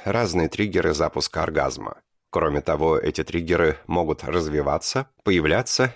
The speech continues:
и эволюционировать со временем. В новой книге я описываю случаи,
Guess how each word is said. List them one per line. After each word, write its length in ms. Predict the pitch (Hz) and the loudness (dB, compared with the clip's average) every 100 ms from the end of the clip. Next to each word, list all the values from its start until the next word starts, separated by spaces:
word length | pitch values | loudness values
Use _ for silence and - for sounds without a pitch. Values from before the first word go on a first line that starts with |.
| - | 0
и 140 | 151 | 2
эволюционировать 840 | 120 107 101 - 82 82 98 95 - | 4 2 2 2 2 4 4 2 2
со 140 | 80 | 0
временем. 520 | 73 73 69 69 67 - _ _ _ _ _ _ _ _ _ _ _ _ _ _ | 0 0 -2 -6 -10 -14 _ _ _ _ _ _ _ _ _ _ _ _ _ _
В 160 | - 85 | -2 2
новой 260 | 87 80 | 4 4
книге 500 | 78 95 117 87 71 - | 0 0 0 0 -2 -2
я 200 | 87 110 | 0 0
описываю 480 | 117 95 - 85 82 | 0 -2 -2 0 0
случаи, 560 | 120 135 - 113 104 | 0 -2 0 0 0